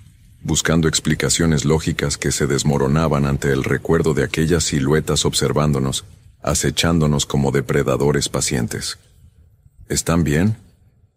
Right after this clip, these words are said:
preguntó una mujer del grupo, notando finalmente nuestro estado. "Parecen haber visto un fantasma. Si tan solo supiera lo cerca que estaba de la verdad".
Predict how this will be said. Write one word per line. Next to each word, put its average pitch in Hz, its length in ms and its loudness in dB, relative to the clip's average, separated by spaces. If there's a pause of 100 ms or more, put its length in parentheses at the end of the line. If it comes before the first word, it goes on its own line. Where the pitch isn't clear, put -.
(260)
preguntó 76 460 2
una 80 200 2
mujer 69 320 0
del 71 180 2
grupo, 73 400 -2 (460)
notando 78 480 2
finalmente 76 800 0
nuestro 67 340 -2
estado. - 460 -4 (840)
"Parecen 85 460 2
haber 71 240 2
visto 76 300 0
un 71 100 2
fantasma. 71 680 -2 (760)
Si - 220 -2
tan 73 260 0
solo 92 320 2
supiera 82 480 2
lo 69 140 2
cerca 87 460 0
que 67 160 -4
estaba 78 460 0
de 69 100 -2
la 67 120 0
verdad". 65 420 -2